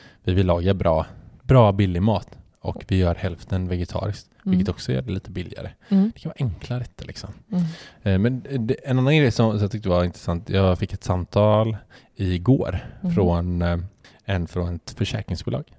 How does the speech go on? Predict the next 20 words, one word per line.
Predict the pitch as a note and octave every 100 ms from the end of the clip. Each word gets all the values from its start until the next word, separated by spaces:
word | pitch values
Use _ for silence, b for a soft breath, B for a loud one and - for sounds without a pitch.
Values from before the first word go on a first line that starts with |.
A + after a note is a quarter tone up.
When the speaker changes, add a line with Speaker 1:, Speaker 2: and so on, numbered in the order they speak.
| G3
Speaker 2:
Mm. | F3+ G3+ B B B
Speaker 1:
som, | - - F2+ F2
för, | - F2+
eftersom | - F#2+
vi | F2+
har |
flyttat | - - F2+ A2+
hit | A2+
nu, | - - - -
Speaker 2:
Mm. | F#3 F#3
Speaker 1:
som | F2+
vill, | E2+ E2 E2 E2 E2+
eh, |
sälja, | E2+ G2 F2 E2+ E2+ E2 D#2+ E2 -
eh, | G2+ F2
hem- | F2 F#2
och | F2+
villaförsäkring. | F#2+ F2 - E2+ - - -
Speaker 2:
Mm. | F#3+ A3 C4 B B B B
Speaker 1:
Och | - F#2+ F2+ F2+ F2+ F2+